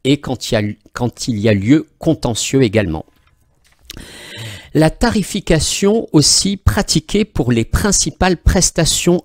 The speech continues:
imputables aux seuls copropriétaires concernés, ce sont donc les frais dus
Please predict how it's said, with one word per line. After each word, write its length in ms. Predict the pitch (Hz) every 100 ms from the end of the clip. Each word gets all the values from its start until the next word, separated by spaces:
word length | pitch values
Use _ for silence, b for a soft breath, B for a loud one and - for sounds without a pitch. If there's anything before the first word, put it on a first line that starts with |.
| -
imputables 600 | 143 - - 156 175 - -
aux 120 | 120
seuls 480 | - - 240 214 170 b b b b
copropriétaires 1040 | - - 165 - 147 120 120 143 160 165 -
concernés, 720 | 160 131 - 120 117 131 196 B B B B B
ce 200 | - 127
sont 300 | - 170 170
donc 280 | 131 139 123
les 140 | 107
frais 460 | - - 143 - -
dus 360 | 113 101 156